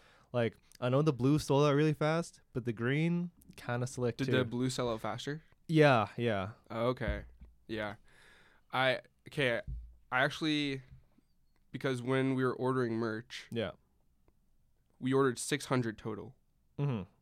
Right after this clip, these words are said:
Speaker 2: And in previous, so the first time, I think, like, four years ago, um, they ordered one hundred fifty total units.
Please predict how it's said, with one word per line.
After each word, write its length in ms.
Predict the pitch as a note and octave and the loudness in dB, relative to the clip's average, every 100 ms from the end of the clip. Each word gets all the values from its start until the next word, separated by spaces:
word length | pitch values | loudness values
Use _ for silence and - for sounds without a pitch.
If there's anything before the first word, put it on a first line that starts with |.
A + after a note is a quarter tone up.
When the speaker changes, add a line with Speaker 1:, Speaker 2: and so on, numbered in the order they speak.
| _ A2+ | _ -8
Speaker 2:
And 380 | A2 A2 G#2+ - _ | -6 -6 -8 -12 _
in 80 | A#2 | -14
previous, 500 | - D3+ D3+ C#3+ C3 | -4 -2 0 -2 -4
so 120 | C3+ | -4
the 80 | C3 | -4
first 260 | - C3 C3 | -4 -6 -2
time, 300 | C3+ B2+ C3 _ _ _ - | -4 -4 -8 _ _ _ -4
I 40 | |
think, 120 | D3+ | 0
like, 160 | D3+ A#2+ | 0 0
four 260 | - C3 B2 | -4 -2 -2
years 220 | A#2+ A2 | -4 -4
ago, 280 | G#2 G#2 - _ _ _ _ _ _ - | -8 -8 -12 _ _ _ _ _ _ -8
um, 500 | A2 A2 G#2+ G#2+ B2+ _ _ _ _ | -6 -4 -6 -8 -12 _ _ _ _
they 160 | A#2 A#2 | -4 -2
ordered 320 | A#2+ A#2+ A#2 | 0 -2 -2
one 240 | A2 B2 | 0 2
hundred 200 | C#3 C#3 | 2 0
fifty 220 | C3+ B2+ | -4 -6
total 260 | A#2 A2+ A2 | -6 -6 -6
units. 480 | G2+ A2 A#2 - | -8 -6 -6 -4